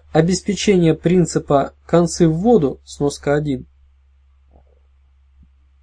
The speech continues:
хозяевами иерархии в лице его высших посвященных был нарушен принцип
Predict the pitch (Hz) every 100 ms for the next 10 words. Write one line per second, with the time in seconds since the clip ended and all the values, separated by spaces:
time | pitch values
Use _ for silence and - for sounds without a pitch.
0 | _ _ _ _ _ - 170 190 196 180
1 | 165 160 156 - 165 175 190 214 185 -
2 | 131 - 131 160 160 175 160 151 151 180
3 | - 143 - 143 - 175 - 240 170 -
4 | - 147 220 180 160 180 - 156 139 170
5 | 208 - 160